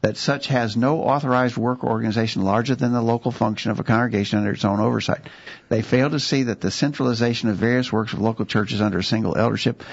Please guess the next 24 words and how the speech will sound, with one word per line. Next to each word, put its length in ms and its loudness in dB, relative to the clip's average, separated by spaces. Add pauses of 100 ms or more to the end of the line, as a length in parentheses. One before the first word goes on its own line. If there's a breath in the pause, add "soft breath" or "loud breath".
(180 loud breath)
violates 400 2
the 80 -6
same 240 -2
principle 500 -2
as 180 -4
the 80 -4
missionary 420 0
society, 400 -2 (280 loud breath)
which 600 2
leads 300 0
to 120 2
an 80 2
attempt 380 0
to 80 0
activate 340 0
the 80 -2
universal 460 0
church 280 -2 (280 loud breath)
into 220 2
a 40 -2
collective 560 0 (200 loud breath)
functioning 580 -2
unit." 320 0 (380 loud breath)
Now, 200 2